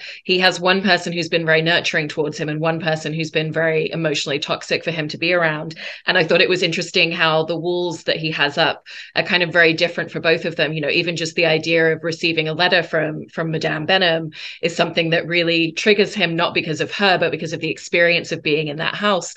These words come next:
And so how did you find the emotional landscape of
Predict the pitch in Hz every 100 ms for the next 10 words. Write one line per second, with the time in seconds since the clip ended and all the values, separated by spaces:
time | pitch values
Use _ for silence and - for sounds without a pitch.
0 | - - - 180 165 190 190 196 202 196
1 | 190 185 175 170 165 165 165 165 170 165
2 | 160 165 156 170 175 - 165 156 156 165
3 | 156